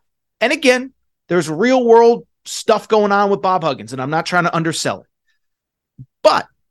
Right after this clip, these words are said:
as I just said, all of these players can transfer and be eligible immediately.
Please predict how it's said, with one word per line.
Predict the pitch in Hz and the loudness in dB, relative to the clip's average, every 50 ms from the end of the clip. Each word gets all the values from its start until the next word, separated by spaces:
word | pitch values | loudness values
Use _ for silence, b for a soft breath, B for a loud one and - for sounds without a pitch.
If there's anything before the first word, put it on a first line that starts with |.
| _ _ _ - | _ _ _ -4
as | 175 165 | -2 0
I | 196 185 156 | 0 0 0
just | 139 185 277 294 - - | 2 0 0 0 0 -2
said, | - 220 185 180 165 - _ _ _ _ _ - | 0 0 0 0 -2 -6 _ _ _ _ _ 2
all | 175 254 311 311 | 2 2 2 2
of | 302 214 | -2 -4
these | 247 233 202 | -6 -6 -6
players | - - 214 226 220 196 156 143 | -6 -6 -4 -2 -2 -2 -2 -4
can | - - 165 143 | -10 -12 -12 -10
transfer | - - 190 214 220 208 - - 185 170 | -8 -4 -2 -2 -2 -2 -4 -6 -6 -4
and | - 151 139 | -4 -4 -6
be | 135 175 175 - | -8 -8 -4 -2
eligible | 165 185 185 180 147 151 135 160 151 135 | 0 0 0 -2 -4 -4 -6 -4 -4 -4
immediately. | 127 139 180 233 233 214 156 - - 127 120 113 107 _ | -4 -4 -4 -4 -2 -2 -4 -4 -6 -10 -12 -12 -12 _